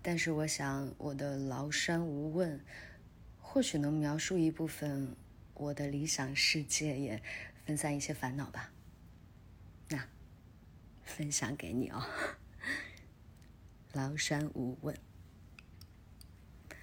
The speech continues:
道教音乐不如佛家的好听。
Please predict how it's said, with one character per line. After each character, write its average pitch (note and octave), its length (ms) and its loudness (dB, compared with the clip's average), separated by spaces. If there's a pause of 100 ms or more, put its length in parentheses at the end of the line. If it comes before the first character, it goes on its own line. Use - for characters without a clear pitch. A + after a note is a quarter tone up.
(1900)
道 A3+ 260 12
教 G3 360 8
音 F#3+ 240 10
乐 D#3+ 500 8 (720)
不 E3 100 8
如 C#3 160 4
佛 C3+ 340 0
家 C3+ 240 -2
的 C#3 80 -2
好 - 220 -2 (100)
听。 C#3+ 300 -4